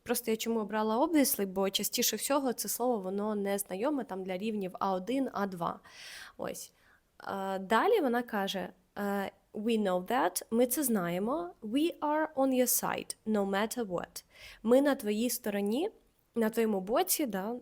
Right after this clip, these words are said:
неважливо, що від-, що буде, що є, що відбувається, no matter what. «We are on your side» — це означає бути на твоєму боці, тобто бути за тебе, да, щоб не було.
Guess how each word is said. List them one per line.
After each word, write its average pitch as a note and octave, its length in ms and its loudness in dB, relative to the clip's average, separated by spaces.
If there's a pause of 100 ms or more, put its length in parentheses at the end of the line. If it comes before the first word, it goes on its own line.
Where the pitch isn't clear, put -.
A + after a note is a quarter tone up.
(120)
неважливо, G#3+ 600 2
що G#3+ 200 -2
від-, G3+ 200 -4
що - 180 0
буде, A3+ 300 -2
що - 160 -4
є, G#3+ 160 2
що A3 160 0
відбувається, F#3 680 -2
no A#3 220 4
matter G3+ 380 0
what. - 320 -6 (1160)
«We C#4 340 4
are A#3+ 260 6
on A#3 140 4
your A3+ 320 4
side» — A3 360 0 (200)
це - 120 0
означає A#3 580 4
бути B3+ 440 2
на A3+ 580 2 (200)
твоєму G#3+ 580 2
боці, F#3+ 540 2
тобто F#3 260 -6
бути G3+ 320 0
за G3+ 200 6
тебе, G#3 440 2
да, F#3+ 280 2 (360)
щоб G#3 280 2
не A3+ 100 4
було. G3 360 2